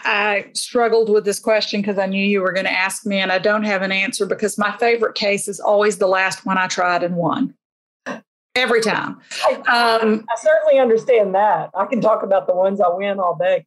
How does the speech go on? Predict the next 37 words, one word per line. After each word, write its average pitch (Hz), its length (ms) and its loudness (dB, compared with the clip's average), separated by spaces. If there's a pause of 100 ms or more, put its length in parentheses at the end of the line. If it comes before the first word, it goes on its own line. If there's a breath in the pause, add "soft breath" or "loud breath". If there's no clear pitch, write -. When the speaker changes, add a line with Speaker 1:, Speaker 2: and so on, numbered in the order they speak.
(100)
Speaker 1:
I, - 200 0
I 269 160 2
would 277 160 2
say 254 240 2
one 269 200 2
of 226 100 -2
my 214 260 2
all-time 247 520 0
favorites 208 600 0
was 202 360 0
a 143 40 2
very 233 360 0
complicated 202 800 -2
legal 214 320 2
malpractice 196 720 -2
case 180 460 -2
where 190 280 0
we 208 160 2
had 208 260 -2
an 208 140 0
employment 262 720 2
discrimination 220 760 -2
case 202 420 -2
where 202 180 0
an 196 100 -4
error 208 420 0
had 185 240 -2
been 190 180 -2
made, 185 520 0
but 196 100 -8
the 220 80 -2
client 262 540 2
in 220 100 0
the 214 140 0
underlying 202 580 0
matter 190 400 0
was, 202 320 0